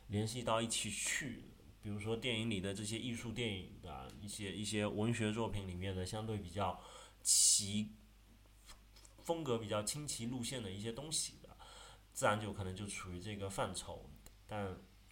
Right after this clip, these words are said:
肯定，但是是一个非常有意思、非常好玩的酒的。这个时代变得更多样呢，也让评价一个葡萄酒的品质变得更复杂、更困难。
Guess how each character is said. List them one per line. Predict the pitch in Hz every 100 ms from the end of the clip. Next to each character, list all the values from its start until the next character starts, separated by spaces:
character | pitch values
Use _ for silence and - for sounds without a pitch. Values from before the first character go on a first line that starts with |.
| - -
肯 | 104
定， | 110 117 -
但 | 123
是 | 120 113
是 | - 113
一 | 101
个 | 104
非 | 107
常 | 107
有 | 92 95
意 | 92
思、 | 98
非 | 104
常 | 95
好 | 87
玩 | 85 92
的 |
酒 | 98 - - -
的。 | - - - - -
这 | 165
个 | 175
时 | 151
代 | 156
变 | 151
得 | 139
更 | 139 139
多 | 147
样 | 151 135
呢， | 120
也 | 110 95
让 | 117 110 101 95
评 | 110 107
价 | 123 117
一 |
个 | 113 113
葡 | 95 -
萄 | 113 113
酒 | 98
的 | 98
品 | 98
质 | 85 107
变 | 98 104
得 | 95 90
更 | 113 101
复 | - 120
杂、 | 95 85
更 | 101 110
困 | 156 107
难。 | 90